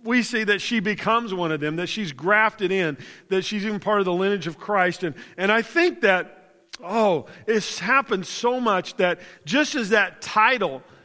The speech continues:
is stuck on her as a, a Moabitess, that, that I think that so often the enemy continually whispers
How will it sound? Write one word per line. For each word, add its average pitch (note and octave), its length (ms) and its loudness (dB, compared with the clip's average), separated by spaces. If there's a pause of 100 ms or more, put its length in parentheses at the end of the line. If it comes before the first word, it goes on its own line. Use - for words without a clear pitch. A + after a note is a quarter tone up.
(120)
is G3+ 300 2
stuck - 440 0
on D#3+ 180 0
her D#3+ 200 0
as D#3 160 -2
a, C#3+ 80 -4 (240)
a D#3 80 -4
Moabitess, D3+ 840 2
that, F3 240 0 (320)
that G3+ 160 4
I G#3+ 100 2
think D4 380 0
that A3 160 2
so C4 320 0
often G3 480 -2
the F#3+ 100 -4
enemy G3+ 440 0 (320)
continually A#3+ 640 -2
whispers G#3+ 800 0